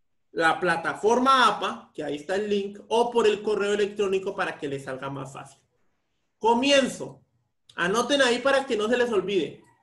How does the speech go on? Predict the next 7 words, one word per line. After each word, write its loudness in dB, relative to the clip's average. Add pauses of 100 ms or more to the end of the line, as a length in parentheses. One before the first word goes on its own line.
(2000)
Amaya, 2
¿dónde 0
está 0
Amaya? 0 (1080)
No -4
la 4
veo. 0